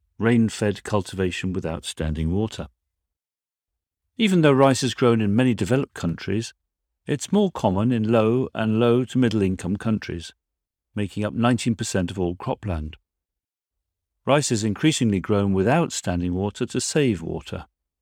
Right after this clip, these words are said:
With escalating wages, labour scarcity, water shortages, and nutrient mining, micronutrient deficiencies, especially boron, it's becoming a more serious problem to grow rice.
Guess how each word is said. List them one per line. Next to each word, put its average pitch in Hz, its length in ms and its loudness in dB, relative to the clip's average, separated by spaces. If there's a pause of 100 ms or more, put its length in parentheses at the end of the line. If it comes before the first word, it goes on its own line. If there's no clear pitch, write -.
(520)
With 110 80 0
escalating 113 600 0
wages, 110 680 -2 (280)
labour 107 300 0
scarcity, 98 800 -2
water - 380 -4
shortages, 101 800 -4 (480)
and 95 180 -2
nutrient 110 420 0
mining, 101 540 0 (480)
micronutrient 110 720 0
deficiencies, 95 880 -6 (120)
especially - 580 -2
boron, 85 480 -4 (880)
it's - 160 -10
becoming 151 460 0
a - 20 2
more 101 240 0
serious 92 480 -2
problem 156 440 0
to 95 100 -8
grow 82 240 -2
rice. 87 480 -6